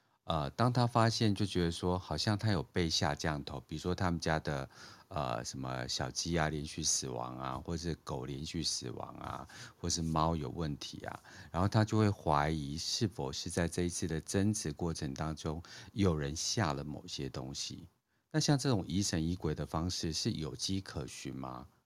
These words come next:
就你在看他说：“哎，我觉得我被下降头。”那我怎么去知道这到底是有没有被施法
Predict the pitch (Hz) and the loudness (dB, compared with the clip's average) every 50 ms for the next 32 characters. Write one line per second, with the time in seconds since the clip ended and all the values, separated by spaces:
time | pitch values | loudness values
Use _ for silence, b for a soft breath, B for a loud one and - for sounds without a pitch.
0 | _ _ _ _ _ _ _ - - 113 107 98 87 78 - 104 95 - - 110 | _ _ _ _ _ _ _ 0 4 4 4 4 2 2 2 2 2 2 2 2
1 | 98 92 90 87 98 98 - 95 92 82 - - 90 90 87 73 67 - - _ | 2 2 2 2 2 2 2 2 0 0 0 2 2 2 2 0 -2 -6 -14 _
2 | _ _ _ _ _ - 95 85 - - 90 76 71 - 82 73 69 67 - 69 | _ _ _ _ _ -4 -2 -2 0 2 2 2 2 0 0 -2 -2 -4 -6 -4
3 | 76 90 104 110 113 - 85 76 71 76 - - - 78 - - 85 76 82 73 | -2 0 2 2 2 0 -2 -4 -4 -4 -4 -6 -6 -8 -6 -6 -4 -2 0 0
4 | 67 - B B B B B B B - - 110 - - - 95 87 78 71 - | -2 -2 B B B B B B B 2 4 4 4 6 6 6 6 6 2 -2
5 | - - 87 71 67 73 73 71 - 85 78 69 - - - 73 69 - - - | 0 0 0 0 0 0 -2 -2 -2 -2 0 0 0 -2 -2 -4 -6 -6 -6 -8